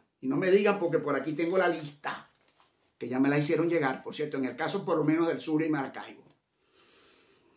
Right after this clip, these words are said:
Quiero decirles otra cosa. María ayer, vamos a ver el lado bueno,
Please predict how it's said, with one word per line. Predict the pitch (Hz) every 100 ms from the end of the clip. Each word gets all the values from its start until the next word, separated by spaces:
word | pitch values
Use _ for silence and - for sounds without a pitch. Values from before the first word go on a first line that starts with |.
| _ _ _ _ _ _ _ _ _ _
Quiero | 277 302
decirles | 240 247 220 202 175
otra | 175 165 143
cosa. | 117 113 - - _ _ _ _ _ _ _ _
María | 170 165 196
ayer, | 185 196 160 - - _ _
vamos | 127 147 147
a |
ver | 131
el | 127
lado | 139 135 120
bueno, | 135 131